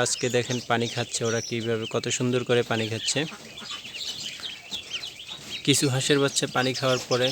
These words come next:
এই পাশে আছে, ওরা খাবার খাচ্ছে, এই আসছে, ওই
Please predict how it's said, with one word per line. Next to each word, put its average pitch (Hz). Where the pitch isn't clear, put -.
এই 120
পাশে 127
আছে, 127
ওরা 120
খাবার 120
খাচ্ছে, -
এই 117
আসছে, -
ওই 151